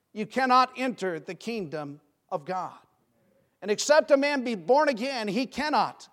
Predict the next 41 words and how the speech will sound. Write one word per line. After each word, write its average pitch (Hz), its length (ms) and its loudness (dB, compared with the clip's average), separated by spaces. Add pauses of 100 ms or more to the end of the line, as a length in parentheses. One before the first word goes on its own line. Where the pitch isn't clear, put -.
enter 190 480 -4 (360)
the 196 100 -2
kingdom 147 520 -4 (180)
of 160 180 -2
God. 147 300 -8 (500)
Uh, 190 100 -12
Jesus 247 460 -2
Christ, 294 460 0
that 269 180 4
was 240 160 2
his 240 140 -6
purpose. 277 480 4
He 226 120 -10
came 277 320 -4
to 220 120 -2
seek 285 320 -6
and 233 80 -6
to 220 100 0
save 233 520 0 (320)
that 240 280 4
which 202 220 0
was 208 180 -2
lost. 214 600 0 (420)
He 262 100 0
left 320 320 6
the 285 80 0
glory 247 640 6 (100)
of 214 140 6
heaven. 220 400 4
Why? 254 540 6
To 220 100 0
come 302 300 4
into 233 260 0
this 233 240 2
world, 254 340 8
because 247 320 2
all 302 240 10
of 254 80 4
us 247 160 0
are 247 80 -2
sinners. 254 720 -4